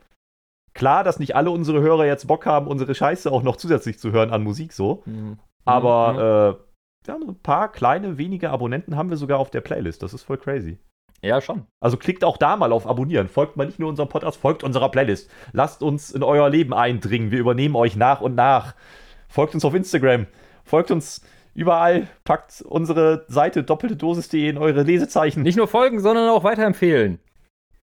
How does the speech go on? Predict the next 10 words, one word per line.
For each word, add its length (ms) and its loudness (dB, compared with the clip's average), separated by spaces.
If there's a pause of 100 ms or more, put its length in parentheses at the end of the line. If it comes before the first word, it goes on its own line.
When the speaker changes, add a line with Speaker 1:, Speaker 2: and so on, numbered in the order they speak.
(220)
Speaker 1:
Wir 160 2
müssen 240 0
irgendwie 200 2
noch 140 0
Push-Notifications 920 -2
einrichten. 540 0
Speaker 2:
<laughs> 60 -4 (1160)
Speaker 1:
Wir 240 -2
übernehmen 360 4
euch. 340 2